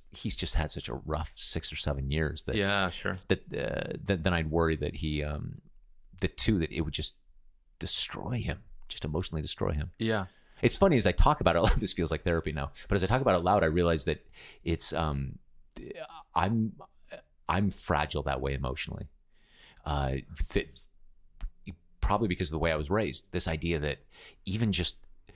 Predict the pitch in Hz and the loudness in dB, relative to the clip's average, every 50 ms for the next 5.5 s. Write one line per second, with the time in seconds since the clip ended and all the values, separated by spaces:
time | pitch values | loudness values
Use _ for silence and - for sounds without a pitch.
0 | - - - - - - - - - - - 82 82 76 71 67 71 - - - | -20 -20 -20 -20 -20 -20 -20 -20 -14 -8 -4 -2 -2 -2 -2 -4 -6 -10 -12 -18
1 | - - - _ _ - - - - - - - - - - - 127 - - - | -20 -20 -20 _ _ -20 -20 -20 -20 -20 -20 -20 -20 -4 0 0 2 2 0 -2
2 | - - - 160 175 180 - - 185 - - 202 185 117 87 113 135 151 156 117 | -2 -2 -2 -2 -2 -4 -6 -8 -10 -10 -8 -6 -6 -4 -4 -2 -2 -2 -2 -2
3 | 120 - 117 - 104 104 95 85 - 98 90 92 92 87 71 67 - - 95 87 | -2 -2 -2 0 0 0 2 0 2 2 2 2 2 0 0 -2 -2 -2 -2 -2
4 | - 120 - - 120 98 95 87 104 104 104 95 82 90 85 82 - - - - | -2 -2 0 2 2 2 2 2 2 2 2 2 2 0 -2 -2 -6 -10 -20 -20
5 | - - - - - 90 85 - - | -20 -20 -6 -2 -2 -2 -2 -2 -8